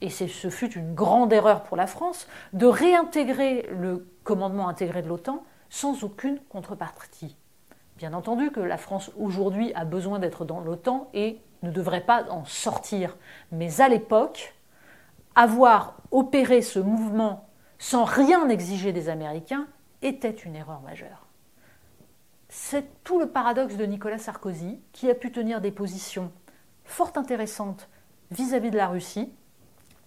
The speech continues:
tout en commettant des erreurs au début de son mandat vis-à-vis des États-Unis. Aujourd'hui, sans doute,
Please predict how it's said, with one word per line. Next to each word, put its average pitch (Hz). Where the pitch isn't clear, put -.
tout 254
en 220
commettant 185
des 214
erreurs 151
au 180
début 277
de -
son 214
mandat 165
vis-à-vis 190
des 170
États-Unis. 156
Aujourd'hui, 262
sans 180
doute, 254